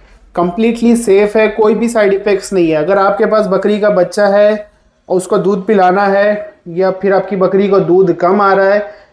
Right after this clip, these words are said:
या बिन माँ का बच्चा है, मतलब जिसकी माँ नहीं है,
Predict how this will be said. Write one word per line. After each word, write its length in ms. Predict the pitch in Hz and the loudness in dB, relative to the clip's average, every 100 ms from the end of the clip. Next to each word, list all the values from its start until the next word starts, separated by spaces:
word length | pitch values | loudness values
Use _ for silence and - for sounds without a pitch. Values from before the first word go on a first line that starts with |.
| - | -4
या 100 | 214 | -2
बिन 400 | 175 165 226 233 | -2 -2 0 2
माँ 160 | 226 | 2
का 100 | 208 | 2
बच्चा 360 | 214 185 180 190 | 2 0 0 0
है, 300 | 180 208 202 | 2 2 0
मतलब 340 | 180 190 170 | -2 -2 -4
जिसकी 280 | 170 185 214 | -6 -6 -2
माँ 220 | 196 185 | 0 2
नहीं 280 | 202 175 156 | 2 2 0
है, 200 | 151 147 | -2 -4